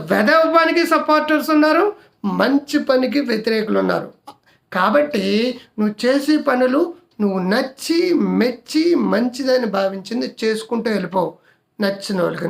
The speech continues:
నచ్చుతుంది, నచ్చని వాళ్ళకి నచ్చలేదు. దీన్ని అసర్ట్నెస్ అంటే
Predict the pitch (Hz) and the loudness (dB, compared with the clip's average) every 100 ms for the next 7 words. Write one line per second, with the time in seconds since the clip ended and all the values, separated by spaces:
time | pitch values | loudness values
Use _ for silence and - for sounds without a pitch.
0 | 185 220 - 302 294 311 311 - _ - | -2 -2 -2 2 4 4 0 -6 _ -6
1 | 185 - 190 170 170 170 254 185 - 175 | -6 -4 -4 -2 -2 -2 0 0 -4 -6
2 | 160 190 208 220 226 - 208 - 185 180 | -6 -6 -4 -2 -2 -4 -8 -4 -6 -4
3 | 202 185 170 202 | -4 -4 -6 -8